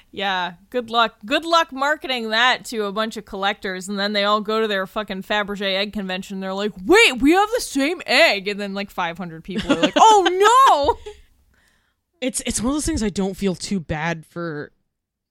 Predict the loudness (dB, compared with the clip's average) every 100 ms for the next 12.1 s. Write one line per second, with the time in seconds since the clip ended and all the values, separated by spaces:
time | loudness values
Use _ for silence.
0 | _ -12 -8 -6 -4 -6 -4 -4 -4 -4
1 | -4 -8 -8 -4 -4 -4 -6 -6 -8 -8
2 | -8 -8 -12 -12 -16 -12 -6 -6 -6 -10
3 | -14 -20 _ _ _ _ -20 -18 -16 -18
4 | -18 -14 -10 -6 -6 -4 -2 0 0 -2
5 | -4 -4 -4 -4 -4 -4 -6 -6 -6 -4
6 | -4 -4 -4 0 2 4 4 4 2 4
7 | 2 2 -4 -18 -16 -8 -8 -8 -14 -20
8 | -16 -12 -12 -14 -14 -10 -10 -10 -12 -12
9 | -12 -14 -14 -14 -12 -10 -10 -12 -16 -8
10 | -4 -2 -4 -8 -6 -4 -4 -4 -10 -8
11 | -8 -6 -8 -10 -14 -14 -14 -14 -12 -12